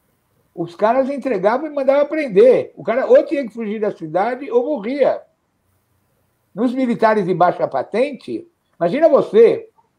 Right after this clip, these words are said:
o pai do prefeito de Santos, o pai do prefeito de Santos, ele era um interventor militar,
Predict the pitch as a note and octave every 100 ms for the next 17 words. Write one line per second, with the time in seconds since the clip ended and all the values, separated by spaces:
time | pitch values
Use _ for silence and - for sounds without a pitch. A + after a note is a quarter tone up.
0 | _ F3 F3 A3 C4+ E4 C4 A3+ F#3+ G3
1 | G3+ E3 D3+ - G3 B3+ E3 C#3+ C3 D#3
2 | - B3 D#4 C#4+ G3 F3+ F3+ F#3 D3 -
3 | G#3 B3 - A#2 - _ _ _ _ _
4 | _ _ E3 A3+ A#3+ A#3+ F#3+ A3+ F#3 E3+
5 | D3+ G#3+ A#3 F3 C#3+ D3 G3+ G#3 C3+